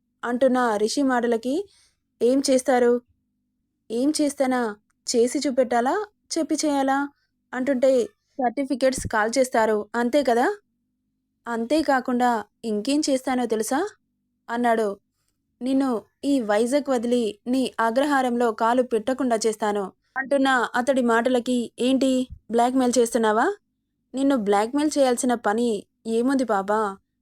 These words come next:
ఫ్యాక్ట్ చెబుతున్నా. నువ్వు నన్ను వెళ్లకుండా ఆపితే చూస్తూ కూర్చోవడానికి ఇక్కడెవరూ లేరు. మా నాన్నగారికి ఒక కాల్ చేస్తే నీ అంతు చూస్తారు." "అబ్బో, అంత సీనుందా? ఓకే, ఇప్పుడే కాల్ చేసి చెప్పు" అని.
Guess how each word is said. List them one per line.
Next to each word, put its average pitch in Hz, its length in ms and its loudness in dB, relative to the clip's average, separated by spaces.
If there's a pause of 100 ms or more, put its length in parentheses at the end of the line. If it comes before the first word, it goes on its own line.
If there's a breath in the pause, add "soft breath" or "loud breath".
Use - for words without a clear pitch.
(180)
ఫ్యాక్ట్ 269 280 -6
చెబుతున్నా. 208 500 0 (640)
నువ్వు 262 240 -2
నన్ను 254 300 2 (340)
వెళ్లకుండా 254 520 2
ఆపితే 247 420 2
చూస్తూ 269 500 0
కూర్చోవడానికి 247 640 2
ఇక్కడెవరూ 233 420 2
లేరు. 233 320 2 (380)
మా 233 100 0
నాన్నగారికి 240 640 2 (140)
ఒక 233 180 2
కాల్ 247 320 0
చేస్తే 240 360 2 (440)
నీ 269 180 0 (200)
అంతు 240 260 2
చూస్తారు." 247 540 2 (320)
"అబ్బో, 233 300 2 (340)
అంత 240 240 0
సీనుందా? 247 480 2 (500)
ఓకే, 254 280 2 (300)
ఇప్పుడే 269 320 0
కాల్ 254 240 2
చేసి 262 240 2
చెప్పు" 233 280 2 (360)
అని. 277 240 0